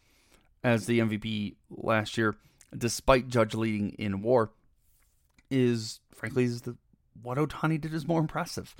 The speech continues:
When you consider the practice workload he had to carry, he didn't just have batting practice or, or bullpens on an off days, hitter or pitcher had. He had both, right? He had to juggle both of those things.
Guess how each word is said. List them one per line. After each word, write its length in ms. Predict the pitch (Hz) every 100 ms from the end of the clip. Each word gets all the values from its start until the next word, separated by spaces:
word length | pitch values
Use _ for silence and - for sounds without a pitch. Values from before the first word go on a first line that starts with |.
| - -
When 180 | 104 131
you 200 | 123 113
consider 320 | - 156 190
the 100 | 156
practice 420 | 127 - 127 139 -
workload 400 | 143 - 156 135
he 100 | 156
had 100 | 151
to 80 |
carry, 320 | - 165 160 160 _ _ _ - -
he 180 | 123 156
didn't 160 | 208
just 140 | 170 151
have 160 | 120
batting 300 | 131 180 240
practice 380 | - - - -
or, 340 | - - -
or 40 | 107
bullpens 560 | - 220 208 135 110
on 140 | 101 104
an 60 |
off 220 | 98 101 -
days, 300 | 90 - 113
hitter 260 | 127 120
or 380 | - 127 147 156
pitcher 300 | 123 110 104
had. 220 | 104 101 - _ -
He 80 | 226
had 120 | 196
both, 420 | 320 370 - - - _ _ _
right? 180 | 170 220
He 60 |
had 100 | 247
to 40 | 226
juggle 220 | 277 254
both 260 | 247 285 277
of 100 | 190
those 200 | 156 -
things. 320 | 113 65